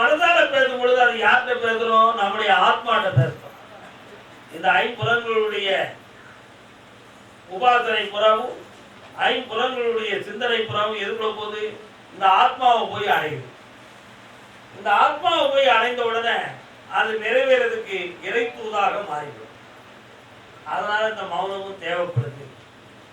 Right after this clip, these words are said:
அப்படிங்கிறது தான் நம்முடைய மகான்கள் தவம் இருக்கும் பொழுது யார்கிட்டையும் பேசாம மௌனமாக இருந்தார். "தவத்தை கலைத்து விடாதே" என்று சொல்லி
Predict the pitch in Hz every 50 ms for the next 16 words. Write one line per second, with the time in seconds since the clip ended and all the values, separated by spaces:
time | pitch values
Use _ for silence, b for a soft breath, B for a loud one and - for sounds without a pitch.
0 | - - - - - - - 185 175 170 165 165 - - - - - - - -
1 | - - - - - - - - - - - 156 160 170 170 160 156 143 147 143
2 | 190 202 202 185 175 175 165 165 - 190 185 185 190 185 180 170 170 - 151 151
3 | 151 151 - - - - - - - - - - - - - 131 151 143 139 143
4 | - 170 170 160 139 147 143 147 147 147 143 143 143 - 127 131 135 147 147 147
5 | 135 131 127 120 127 123 110 104 - - - - - - - - - - - -
6 | - - - - - - - - - - - - - - - - - - - -
7 | - - - - 165 180 190 208 220 214 190 180 175 170 160 - 180 185 185 -
8 | 180 170 156 156 147 143 139 131 127 131 127 - - - - - - - - -
9 | - - - - - - - - - - - - - - - - - - - 160
10 | 175 190 - 202 202 190 - - 175